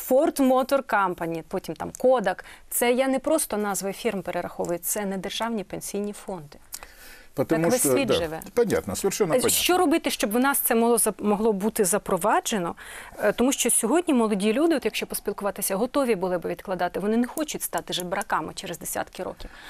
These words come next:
Speaker 1: Але питання довіри і, і можливості працювати.
Speaker 2: Есть закон, неплохой закон, э, о системе негосударственного пенсионного обеспечения,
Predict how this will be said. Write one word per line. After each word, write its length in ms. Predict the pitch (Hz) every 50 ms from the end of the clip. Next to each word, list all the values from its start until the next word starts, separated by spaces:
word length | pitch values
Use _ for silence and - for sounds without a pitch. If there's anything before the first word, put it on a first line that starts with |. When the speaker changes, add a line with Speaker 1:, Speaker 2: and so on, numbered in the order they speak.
| - - -
Speaker 1:
Але 160 | - 185 185 190
питання 420 | - 208 - 240 247 247 247 240
довіри 460 | 208 202 226 202 240 277 339 339 302
і, 380 | 247 - - 190 190 196 196 - - -
і 120 | - 202 196
можливості 540 | 208 196 - 254 311 294 277 - - -
працювати. 680 | 175 - - 170 - - 180 160 156 156 - - - - - 107 143
Speaker 2:
Есть 220 | 151 202 254 226 170
закон, 440 | 156 170 - - 165 165 78 76 -
неплохой 520 | 151 156 156 147 151 139 - - 82 82 78
закон, 420 | - 120 - - 165 160 160 156 147 - - - - - - - - - - - _ - _ -
э, 640 | 98 101 98 95 95 92 92 90 87 80 87 - 110
о 60 | 101
системе 440 | - - 110 - - 135 117 113 110
негосударственного 680 | 110 107 101 110 104 110 117 104 98 - - 98 95
пенсионного 460 | - 170 - - 107 98 185 180 92 90
обеспечения, 720 | 165 - - - - - - - 156 165 170 160 156